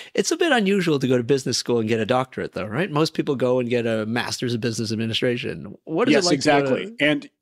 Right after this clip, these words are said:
Speaker 2: and to be clear, you use the right term. It's not a P H D, it's a doctorate. My degree is technically a doctorate in business administration. You can only imagine how much my P H D friends like to beat up on me for that. But I, I,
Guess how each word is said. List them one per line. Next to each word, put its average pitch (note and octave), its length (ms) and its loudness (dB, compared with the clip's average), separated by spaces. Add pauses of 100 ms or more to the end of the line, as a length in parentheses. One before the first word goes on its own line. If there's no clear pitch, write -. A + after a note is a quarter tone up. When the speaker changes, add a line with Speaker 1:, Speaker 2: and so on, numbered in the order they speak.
Speaker 2:
and C#3 200 2
to C#3 80 -6
be C#3 100 4
clear, G3+ 320 4
you C#3+ 160 4
use D#3+ 260 2
the C#3 120 4
right B2+ 200 2
term. C3+ 400 0
It's C3 220 -2
not B2+ 320 2
a - 60 -6
P C#3+ 260 0
H A#2+ 220 -2
D, G#2+ 240 -4
it's A2 160 -6
a A#2 60 -2
doctorate. A2+ 540 0
My G#2 140 -4
degree G#2+ 320 -4
is G#2+ 160 -6
technically C3 680 -4
a A2 80 -8
doctorate A#2 640 -2
in A2+ 160 -2
business A2 360 -4
administration. G#2 720 -4 (300)
You D3+ 80 0
can E3+ 100 6
only F3 220 6
imagine D3+ 340 4
how C3 140 4
much C3+ 240 2
my B2+ 160 2
P D3 200 2
H B2 180 0
D C3 140 2
friends G#2+ 360 -2
like A2 160 -4
to A2+ 100 -6
beat A#2 180 -2
up B2+ 220 0
on F#2+ 160 -4
me F#2+ 140 -6
for G#2 180 -6
that. F#2 340 -6 (320)
But - 280 2
I, F3+ 320 4 (100)
I, F3+ 220 2